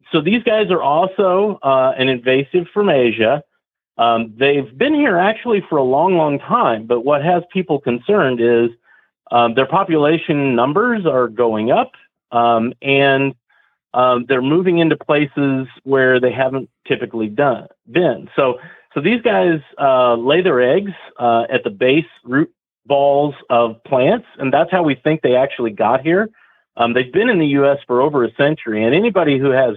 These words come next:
greenhouses, um, in especially the eastern half of the country has probably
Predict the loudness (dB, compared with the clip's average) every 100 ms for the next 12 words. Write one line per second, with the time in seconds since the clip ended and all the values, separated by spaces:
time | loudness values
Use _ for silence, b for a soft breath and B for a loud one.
0 | -6 -2 0 0 -2 -2 -6 -8 _ _
1 | _ _ _ _ -2 0 2 2 0 -4
2 | -2 2 2 0 -2 -2 -4 -2 -2 0
3 | 0 -2 -4 -6 -2 0 0 -2 -2 -2
4 | -6 -20 -6 -4 -4 0 0 0 -4 -4
5 | -2 0 -2 0 -2